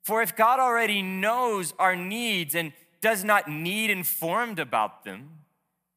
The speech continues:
then the purpose of prayer is not about informing God. It's not about information.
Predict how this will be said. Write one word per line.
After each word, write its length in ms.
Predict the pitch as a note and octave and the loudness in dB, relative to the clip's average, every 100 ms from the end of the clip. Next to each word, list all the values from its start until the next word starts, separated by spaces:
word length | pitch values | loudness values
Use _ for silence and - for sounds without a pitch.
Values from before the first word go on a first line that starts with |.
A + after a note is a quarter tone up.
| _ _ - | _ _ -20
then 100 | B2 | -20
the 80 | |
purpose 640 | - - E3 E3+ D#3 - B2+ | -20 -10 -8 -6 -8 -6 -8
of 160 | - | -10
prayer 800 | - - E3 A3 C#3+ G#2 C3 D#3 _ _ _ _ _ _ _ _ - | -12 -8 -6 -4 -4 -4 -6 -12 _ _ _ _ _ _ _ _ -16
is 160 | C3+ B2 | -12 -12
not 640 | C3+ E3+ A#3+ A2 C3+ - _ - | -10 -6 -4 -4 -4 -12 _ -14
about 320 | C3+ B2+ C3+ | -2 0 0
informing 600 | D3 C#3+ - C3+ E3 E3+ | -2 -8 -8 -8 -10 -6
God. 340 | E3+ A3+ A3 A2+ | -2 -2 -2 -4
It's 180 | - | -4
not 220 | D3+ D#3 A3 | 0 0 0
about 440 | F3+ C3 D3+ - | 0 2 2 -2
information. 1300 | F#3+ F3+ - A#3 A#3 B3+ C#4+ - - C#4 A3 A#2 | -4 -2 -2 0 0 0 -2 -4 -4 -6 -8 -12